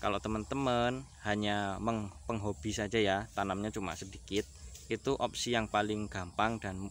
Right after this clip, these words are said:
murah itu menggunakan air cucian beras, teman-teman ya. Atau bisa juga air cucian beras dikombinasikan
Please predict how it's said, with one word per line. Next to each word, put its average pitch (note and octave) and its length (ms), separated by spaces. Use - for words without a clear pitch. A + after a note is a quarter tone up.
murah G2 480
itu A2 160
menggunakan A2 560
air G#2 160
cucian G#2 320
beras, F#2+ 240
teman-teman F#2+ 400
ya. F2+ 140
Atau G2+ 240
bisa A2 240
juga G#2+ 560
air G#2 160
cucian G#2 240
beras G2+ 480
dikombinasikan G#2 1120